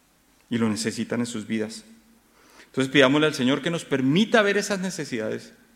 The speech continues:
y que no nos deje estar ociosos. Que no pasemos de largo como hicieron el levita y el sacerdote, ¿no? Con el, con este, eh, samaritano.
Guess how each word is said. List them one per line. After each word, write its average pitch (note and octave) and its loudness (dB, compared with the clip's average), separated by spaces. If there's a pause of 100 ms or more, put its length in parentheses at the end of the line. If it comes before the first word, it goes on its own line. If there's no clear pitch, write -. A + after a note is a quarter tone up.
y - -20
que A#2 -4
no A2+ -4
nos B2 -2
deje B2+ -8
estar B2 -8
ociosos. - -12 (2250)
Que - -2
no A#2+ 4
pasemos D3 4
de D3+ 8
largo C#3+ 6
como A2 -4
hicieron C3 -2
el A#2+ -4
levita B2+ -4
y A#2+ -6
el A2+ -10
sacerdote, G#2+ -10
¿no? A#2+ -16 (360)
Con A2+ -16
el, F#2+ -18 (1300)
con A2+ -6
este, G#2+ 0 (180)
eh, - -12 (880)
samaritano. A2 -4